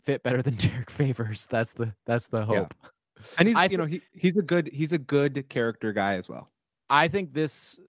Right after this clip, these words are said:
Speaker 1: selection might also indicate that Rudy Gobert is on the trading block. Maybe he will be their, uh, maybe he'll be their small ball five.
Speaker 2: We'll see. I don't know. That's for a different pod. Conversation for a different pod.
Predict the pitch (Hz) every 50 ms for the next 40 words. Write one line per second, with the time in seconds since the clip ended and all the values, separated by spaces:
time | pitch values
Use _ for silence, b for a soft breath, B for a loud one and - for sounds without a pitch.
0 | _ _ - - - 143 135 135 135 131 - - 139 131 127 123 117 110 110 110
1 | 113 120 120 123 127 123 - - 113 110 113 120 - - - 123 120 117 117 117
2 | 113 - 110 117 117 117 107 - 113 101 95 92 - - _ - 98 98 95 92
3 | 92 - - _ _ - - _ _ - 98 98 107 123 139 - 165 147 143 151
4 | 151 139 123 123 117 117 120 110 - 123 110 107 101 90 90 80 76 82 - 95
5 | 95 98 107 101 113 113 104 110 110 107 104 101 90 95 101 98 95 82 98 95
6 | 92 92 92 85 92 90 87 85 - _ _ _ _ - 87 87 85 82 82 82
7 | 80 80 80 80 80 - _ _ _ 107 113 123 131 156 160 139 127 135 127 123
8 | 117 - 123 117 113 107 110 107 104 - 107 95 82 - - _ _ _ _ _
9 | _ _ _ _ b b b b b b b b _ _ _ _ _ - 123 139
10 | 143 156 - - - - 104 107 107 107 107 104 104 98 76 - 120 120 110 101
11 | 101 98 98 101 95 - _ _ _ _ - 131 139 - - 170 139 120 123 -
12 | 110 98 - 98 95 92 92 - _ _ _ _ - 131 123 120 123 120 117 113
13 | - - 110 104 104 98 - - 92 92 92